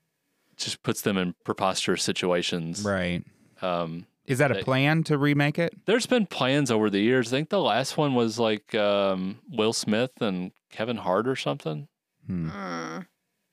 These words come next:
Speaker 1: I don't know. I'm just like, just don't touch it. It, to
Speaker 2: Yeah.
Speaker 1: me, this is, this is The Wizard of Oz, or, you know.
Speaker 2: I doubt Will Smith and Kevin Hart's gonna be in a movie together.
Speaker 1: I don't, I mean, I don't
Speaker 2: After
Speaker 1: know. It was somebody
Speaker 2: I mean, now, because, you know, he slapped him.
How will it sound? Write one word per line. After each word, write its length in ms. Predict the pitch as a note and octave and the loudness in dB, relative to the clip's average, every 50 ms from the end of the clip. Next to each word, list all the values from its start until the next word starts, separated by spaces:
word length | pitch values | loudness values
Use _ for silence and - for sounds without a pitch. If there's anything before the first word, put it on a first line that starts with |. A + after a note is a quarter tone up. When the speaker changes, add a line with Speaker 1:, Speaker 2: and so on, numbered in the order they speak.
| _ - | _ -6
Speaker 1:
I 80 | C3+ | -4
don't 180 | C#3+ C3+ F#2+ F2+ | -2 -2 -2 -2
know. 360 | F#2+ F#2+ G2 F#2+ F#2+ F#2+ G2 | -2 0 0 2 2 2 2
I'm 120 | A2 B2 C#3 | 2 0 0
just 160 | D#3+ D#3+ - | 0 0 0
like, 100 | F3 D#3 D3+ | 0 0 0
just 180 | A3 G3 - | 0 0 2
don't 160 | E3+ C#3+ A2+ | 0 0 0
touch 300 | - - G2 F2+ - - | 0 0 0 0 0 0
it. 140 | G#2 - - | 0 0 0
It, 200 | C#3 D#3 D3 D3 | 0 -2 -2 -4
to 80 | - F3+ F3+ | -2 0 2
Speaker 2:
Yeah. 60 | F3+ | 4
Speaker 1:
me, 180 | G#3 A3 A3 F#3 | 4 6 6 6
this 280 | D3 D3+ E3 D#3 - F3+ | 6 4 4 4 4 4
is, 340 | D#3+ C#3+ B2+ A#2 - - - - - - - - _ _ | 4 4 2 0 -4 -8 -12 -16 -20 -20 -20 -20 _ _
this 160 | C3+ C3+ - | 2 4 4
is 180 | - D3 B2 - | 4 2 4 4
The 100 | B2+ A#2 | 4 4
Wizard 280 | A2 A#2 A2+ G#2+ G#2+ G#2+ | 6 4 4 4 2 2
of 100 | G2 G2 | 4 6
Oz, 440 | G2 F#2+ F#2 F#2 F#2+ F#2 F#2 F#2 | 6 6 6 6 4 4 2 2
or, 400 | G2 F2+ F2 F2 E2+ E2 F2 - - _ _ _ _ - | 0 2 2 2 0 0 -4 -6 -10 _ _ _ _ -6
you 120 | A#2 G#2 | -4 -2
know. 420 | G2+ G2 F#2+ F#2 F2+ F2 F2+ - - - _ _ _ _ _ _ _ _ _ _ - | 0 0 0 0 0 0 -2 -4 -6 -10 _ _ _ _ _ _ _ _ _ _ -6
Speaker 2:
I 100 | B2 B2+ | -4 -4
doubt 340 | B2+ - - G#3+ G#3 F#3+ D#3 | -4 0 2 4 4 6 6
Will 180 | D#3 D#3+ D#3 C#3+ | 6 6 6 4
Smith 280 | - - D3 C#3+ - - | 4 2 2 2 2 2
and 120 | A2 G#2 | 0 2
Kevin 260 | - C#3 C3 A#2 G#2+ | 2 2 4 4 4
Hart's 320 | - - C3+ C3 A2+ - - | 4 4 4 4 2 2 0
gonna 160 | - G2+ G2 | 0 2 2
be 120 | F#2+ G2+ B2 | 2 2 0
in 80 | C3+ | 0
a 40 | C3 | 0
movie 260 | C#3+ C3 G#2+ F#2+ G2+ F#2+ | 0 2 2 2 2 0
together. 440 | F#2+ G2 G2 F#2+ F#2 F#2+ F#2 F2+ - - - - - - - - - | 0 0 0 0 0 0 0 -2 -4 -8 -20 -20 -20 -20 -20 -12 -6
Speaker 1:
I 100 | A#2+ C#3 | -2 2
don't, 140 | F3 F3 - | 2 2 2
I 20 | - | 2
mean, 120 | F3 G#3+ G#3+ | 2 2 2
I 100 | A3+ B3 | 4 4
don't 200 | A#3 G3 E3 D#3+ | 4 4 4 4
Speaker 2:
After 80 | D3 C3 | 4 6
Speaker 1:
know. 40 | |
It 20 | C3+ | 4
was 120 | D3+ D3 | 4 4
somebody 420 | - - G#3 G3 G3+ F#3 E3+ D#3+ D#3 | 4 4 6 6 6 6 4 6 6
Speaker 2:
I 20 | |
mean, 360 | A3+ G#3+ G3 F3 D#3+ D3 D3+ - | 6 6 4 4 4 2 2 2
now, 460 | D3+ D#3 F#3 G#3 F3+ C#3+ A2+ G#2+ G#2+ G#2 | 2 4 4 6 6 6 6 6 4 4
because, 440 | G#2+ B2 A2+ - C3+ B2 A2+ G#2 | 2 2 2 4 4 4 4 2
you 80 | C3+ C3+ | 2 4
know, 140 | A#2 G#2 G2+ | 4 4 4
he 140 | G2+ A2 G2+ | 4 2 2
slapped 420 | - - B2 A2 G2+ G2+ - - | 2 2 2 2 2 2 -2 -6
him. 300 | F2 F#2 G2+ G2 - | -8 -8 -8 -10 -12